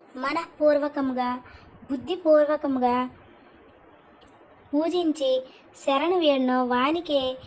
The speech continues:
భగవంతుడు తోడ్పడతాడు. వారు కొద్ది రోజులు బాబా వద్ద సుఖంగా ఉన్న తర్వాత ఇంటికి పోవాలని నిశ్చయించుకున్నారు. బాబా దర్శనానికై మసీదుకు వచ్చారు.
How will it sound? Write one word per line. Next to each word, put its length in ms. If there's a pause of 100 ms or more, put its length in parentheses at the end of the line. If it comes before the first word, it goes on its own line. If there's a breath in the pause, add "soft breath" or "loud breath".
(340 loud breath)
భగవంతుడు 640 (200)
తోడ్పడతాడు. 680 (640 loud breath)
వారు 240
కొద్ది 340
రోజులు 520
బాబా 400
వద్ద 240
సుఖంగా 560
ఉన్న 420 (480 loud breath)
తర్వాత 400
ఇంటికి 500
పోవాలని 680
నిశ్చయించుకున్నారు. 1080
బాబా 400
దర్శనానికై 720
మసీదుకు 560
వచ్చారు. 500